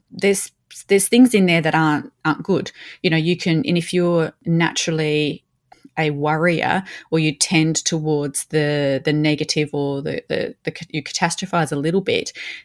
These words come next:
then you're not going to be, when you're in the past, you're not gonna be remembering all the good times. You're gonna be worrying about things that went wrong.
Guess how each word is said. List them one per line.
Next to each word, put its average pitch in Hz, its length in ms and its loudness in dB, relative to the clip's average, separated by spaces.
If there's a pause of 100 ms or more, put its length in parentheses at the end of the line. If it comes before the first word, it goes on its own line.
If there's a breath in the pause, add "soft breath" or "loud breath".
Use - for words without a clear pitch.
then 175 380 4
you're 175 120 2
not 180 140 2
going 208 140 4
to 220 80 4
be, 220 280 4 (220)
when 190 240 0
you're 185 60 4
in 160 80 0
the 131 60 -4
past, 165 340 0
you're 165 60 -2
not 165 120 -4
gonna 180 140 -2
be 160 340 0
remembering 156 560 2
all 135 100 -2
the 135 100 -10
good 170 180 -4
times. - 340 -8
You're 165 60 -6
gonna 170 160 0
be 151 100 -2
worrying 147 460 0
about 139 220 -2
things 143 260 -8
that - 120 -10
went - 160 -12
wrong. 156 280 -6